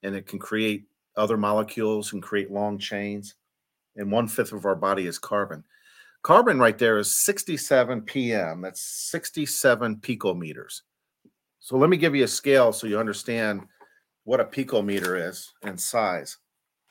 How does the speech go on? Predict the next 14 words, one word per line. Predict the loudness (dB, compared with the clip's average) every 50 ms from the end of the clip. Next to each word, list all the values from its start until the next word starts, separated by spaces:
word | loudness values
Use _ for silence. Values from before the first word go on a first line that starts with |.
| _ _ _ _ _ _ _ _ _ _ _ _ _ _ _ -20 _ _ _ _ _ _ _ -20 _ _ _ _ _ _ _ _ _ _ _ _ -2
A | 0
nanometer | 4 6 8 8 8 6 6 4 2 0 0 0 0 0 0 -4 -8 -16 _ _ _ _ _ _ _ _ _ _ _ _ _ _ _ _ _ _ _ _ _ _ _ _ _ _ _ _
means | -6 -4 -4 -2 -2 -4 -4 -6 -8
one | -8 -2 2 4 4 4 4
billionth, | 8 8 8 8 8 4 0 -6 -12 -16 -20 -20 _ _
or | -6 -6
ten | -6 -6 -6 -2 -2 -2 0
to | 0 -2
the | -2
minus | -2 -2 0 0 0 -2 -4 -6 -8 -8 -6
ninth | -4 -4 -4 -4 -6 -8 -14 -20 -20 -20 _ _ _ _ _ _ _ _ _ _ _ _ _ _ _ _ _
of | -8 -6 -6
a | -6
meter. | -8 -8 -8 -8 -8 -8 -12 -16 _